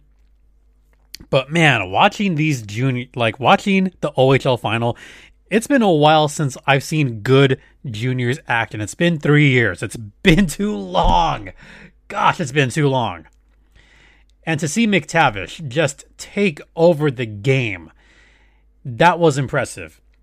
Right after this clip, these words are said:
And seeing him lift up the Robertson Cup, which is the championship trophy that goes out to the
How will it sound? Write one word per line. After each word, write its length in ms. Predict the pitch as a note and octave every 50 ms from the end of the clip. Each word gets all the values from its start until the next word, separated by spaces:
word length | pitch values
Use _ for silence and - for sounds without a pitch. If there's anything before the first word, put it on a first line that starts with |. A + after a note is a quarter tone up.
| _ _ _ _ _ _ _ _ _ _ _ _ _ _ -
And 180 | C3+ B2+ A#2+
seeing 300 | - - - G3 G#3 G3+
him 260 | E3+ D3+ F#3 F#3+ F#3
lift 640 | F3 D#3+ D3 C#3+ D3 D#3 E3+ G3+ F#3+ - - - - _ _ _ -
up 240 | F3 F#3+ - _ _
the 160 | - F#3+ F#3 E3
Robertson 800 | C3 A#2+ C#3 D#3+ F3 F#3 E3+ F#3 F3+ D3 - - F3+ E3+ E3 D3+
Cup, 460 | - - - - F3+ F3 - - - - _ _ _ _ _ _ _ -
which 380 | C#3+ C3+ E3 F3 E3 - - E3+
is 240 | D#3+ D#3+ E3+ C#3+
the 120 | C3+ E3+ D#3
championship 480 | - - E3+ D#3+ D3 D#3 - F3+ C#3
trophy 380 | - - E3+ E3 D3 - - D#3+
that 200 | C#3+ D#3+ D3+ C#3+
goes 200 | - D#3+ D3 C3
out 260 | D3+ C#3+ C#3 C3+ - - -
to 280 | - - - D3 D3
the 300 | C3 C3 D3 C#3+ D3 -